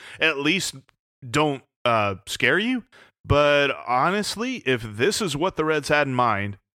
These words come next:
for improving the shortstop position, then why on earth did they even tell us they were looking for that?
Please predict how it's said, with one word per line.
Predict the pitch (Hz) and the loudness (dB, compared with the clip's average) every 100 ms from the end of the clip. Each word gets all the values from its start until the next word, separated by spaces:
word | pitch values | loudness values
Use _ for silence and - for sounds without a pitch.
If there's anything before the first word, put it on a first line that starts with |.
| _ - | _ -4
for | 143 | 0
improving | 135 120 180 160 | 0 0 -2 0
the | 135 | -2
shortstop | - 147 135 - 139 - | 0 -2 0 0 0 0
position, | 117 123 127 139 135 - - - - | -2 -2 -2 -4 -6 -12 -20 -18 -2
then | 156 143 | 0 0
why | 151 190 | 0 2
on | 170 156 | 2 2
earth | 151 | -2
did | - 131 | -2 0
they | 120 | 2
even | 123 117 104 | 2 -2 -4
tell | - 190 156 | -2 0 2
us | 117 104 - - - | 2 0 -8 -12 -2
they | 151 | 2
were | 143 | 2
looking | 135 135 120 | 2 0 -2
for | 107 | -2
that? | 101 92 85 | -4 -4 -10